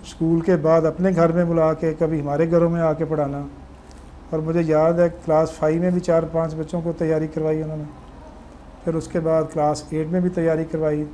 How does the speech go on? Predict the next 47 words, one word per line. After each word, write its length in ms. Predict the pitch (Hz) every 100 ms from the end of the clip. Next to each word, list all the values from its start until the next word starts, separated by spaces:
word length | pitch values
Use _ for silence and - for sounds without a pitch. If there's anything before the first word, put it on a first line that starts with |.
| -
तो 60 | -
हम 220 | 151 151
सब 260 | - 170 175 - -
चार 140 | 160
पांच 220 | 156 175 165
बच्चे 200 | 160 175
सारे 240 | 180 180
scholarship 520 | 190 180 160 160 160 160 - - - - - - - -
ले 120 | 156 147
गए 160 | 143
थे, 120 | 135 135 170 -
क्लास 220 | 151 147
फ़ाइव 300 | - 160 175
में 180 | 185 180
भी 120 | 180
और 100 | 170
क्लास 320 | 156 143 131 139
एट 220 | 131 131
में 140 | 131
भी। 80 | 127 131 - - - - - - - - - -
तो 60 | 214
ऐसे 220 | 170 220 208
teachers 380 | 202 180 202
जो 120 | 190 170
है 140 | 175
वो 200 | 180 180 185 190 180
आजकल 440 | 165 165 - 180
तो 120 | 175 175
मेरा 220 | 156 156
ख्याल 240 | - 151
है 60 | 151
कि 100 | 147
सोचना 380 | 127 139 165 175
भी 100 | 170
दूर 180 | 170 165
की 60 | 180
बात 260 | 160 160 160
है। 80 | 160 - - - - -
पर 100 | 170
university 440 | 165 160 160 - 190
जब 180 | 185 180
मैं 100 | 185
गया 240 | 170 170
तो 80 | 165
university 440 | 160 156 - 190
में 100 | 175
हमारे 300 | 165 156 156